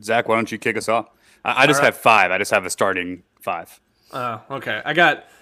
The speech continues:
Speaker 2: I kinda went through year by year and pulled out the guys that, um, stuck out to me. So starting at the very beginning, you know, two thousand, two thousand one, um, I,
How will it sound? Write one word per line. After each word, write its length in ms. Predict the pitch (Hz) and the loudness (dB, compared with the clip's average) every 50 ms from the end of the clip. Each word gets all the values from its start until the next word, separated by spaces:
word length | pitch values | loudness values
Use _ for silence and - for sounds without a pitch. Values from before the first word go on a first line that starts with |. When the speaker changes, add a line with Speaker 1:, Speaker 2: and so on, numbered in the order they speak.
| _ _ - | _ _ -6
Speaker 2:
I 100 | 151 147 | -6 -2
kinda 200 | - 190 180 165 | 2 2 2 4
went 220 | 147 151 156 135 | 2 0 -2 -2
through 240 | - 160 147 147 139 | -4 -4 -2 -2 -2
year 260 | 127 120 127 135 143 | -4 -4 -4 -6 -4
by 160 | 135 143 135 | -2 -2 -2
year 320 | 127 120 120 127 135 131 123 | -2 -4 -6 -6 -4 -6 -6
and 140 | 123 117 - | -6 -8 -10
pulled 240 | - 139 131 127 | -8 -6 -4 -2
out 160 | 123 127 120 - | -2 -2 -4 -6
the 80 | 135 | -8
guys 460 | 120 127 123 127 123 123 127 117 120 | -8 -2 -2 0 0 0 -2 -6 -8
that, 340 | 117 120 117 117 113 113 110 | -8 -6 -6 -6 -6 -6 -8
um, 440 | 113 113 113 110 110 110 113 113 - _ _ _ _ _ | -10 -10 -10 -10 -12 -12 -16 -18 -20 _ _ _ _ _
stuck 280 | - - 131 127 120 | -10 -6 -6 -6 -4
out 180 | 131 123 123 123 | -2 -4 -4 -4
to 80 | - 123 | -8 -14
me. 200 | 127 127 127 127 | -14 -12 -12 -12
So 180 | 123 - 135 127 | -10 -10 -8 -8
starting 460 | - - - 160 170 156 160 156 135 | -8 -2 0 0 0 0 -2 -6 -8
at 320 | 123 127 123 - - _ _ _ _ _ _ _ _ _ _ _ _ _ | -10 -10 -12 -14 -20 _ _ _ _ _ _ _ _ _ _ _ _ _
the 100 | - 131 | -16 -14
very 240 | 120 131 143 147 147 | -8 -6 -4 -4 -2
beginning, 560 | 139 139 127 131 135 131 123 117 117 120 117 _ - | -4 -6 -8 -6 -6 -6 -6 -8 -10 -12 -14 _ -12
you 40 | 113 | -10
know, 120 | 113 120 | -10 -10
two 260 | 117 - - - 139 | -10 -12 -12 -12 -10
thousand, 580 | 135 147 143 135 127 127 131 123 127 127 123 117 | -4 -2 0 2 2 0 0 -4 -8 -12 -14 -12
two 140 | - 139 135 | -12 -8 -6
thousand 380 | 131 123 127 120 123 117 117 | -4 -4 -4 -4 -8 -10 -10
one, 420 | 117 120 117 113 110 117 117 117 _ _ _ _ _ _ _ _ _ _ _ _ - | -8 -8 -8 -8 -8 -10 -12 -14 _ _ _ _ _ _ _ _ _ _ _ _ -14
um, 440 | 120 113 113 113 113 113 113 117 117 _ _ _ _ _ _ _ _ _ _ - | -12 -12 -10 -10 -10 -12 -14 -16 -20 _ _ _ _ _ _ _ _ _ _ -8
I, 120 | 147 | -8